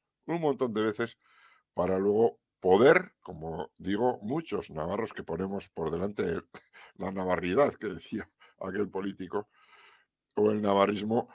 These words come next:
por delante de cualquier otra condición. Nos metíamos, como digo, en la cama, recordando y visionando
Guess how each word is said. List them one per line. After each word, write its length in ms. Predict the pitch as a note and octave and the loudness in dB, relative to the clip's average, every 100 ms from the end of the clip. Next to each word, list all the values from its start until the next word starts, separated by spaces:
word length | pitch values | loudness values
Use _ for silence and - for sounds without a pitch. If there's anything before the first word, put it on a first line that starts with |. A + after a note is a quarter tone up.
| - - - | -20 -20 -4
por 200 | G2 F#2+ | 0 2
delante 320 | G2+ A#2+ C3 | 2 4 4
de 100 | A#2 | 6
cualquier 300 | A2 G#2 C3+ | 8 8 8
otra 240 | C3+ C3 | 6 4
condición. 680 | A#2+ G#2+ F#2+ F#2+ - A2 - - | 4 4 4 0 6 6 6 -8
Nos 180 | F2+ | -10
metíamos, 440 | D#2+ E2+ G2+ G#2 G2 | -6 0 0 0 -2
como 200 | G2 F#2+ | 0 2
digo, 320 | G#2 A#2 - - - _ _ | 4 4 2 -6 -20 _ _
en 180 | D#2+ E2+ | -8 2
la 120 | E2+ | 2
cama, 360 | C3 C#3 E3+ - _ _ _ _ _ _ _ _ - - - _ _ _ _ _ _ _ _ _ _ _ _ _ - | 4 2 -2 -6 _ _ _ _ _ _ _ _ -20 -20 -20 _ _ _ _ _ _ _ _ _ _ _ _ _ -20
recordando 840 | - F#2+ A2 G#2+ A2+ G#2 D3 D#3+ D3 | -6 0 2 6 6 6 4 6 4
y 100 | A2+ | 4
visionando 1000 | G#2 G#2 - A2 A2 C#3 B2+ A2 - | 0 -4 0 0 2 0 2 2 0